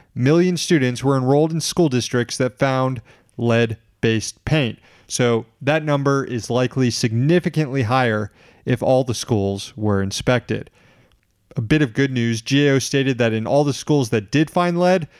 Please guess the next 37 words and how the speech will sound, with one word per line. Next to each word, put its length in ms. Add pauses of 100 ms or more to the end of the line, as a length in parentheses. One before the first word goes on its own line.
(300)
plans 380
had 300
been 120
established 720 (300)
to 400
remediate 580
it. 240 (720)
G 300
A 60
O 40
released 400
a 60
report 320
last 440
year 160
with 140
similar 480
findings 560
regarding 400
lead 160
exposure 680 (200)
in 140
schools' 540
drinking 420
water. 480 (340)
In 120
that 160
report, 420
G 300
A 60
O 60
found 260
that 100
forty-one 640
percent 320
of 80
schools 580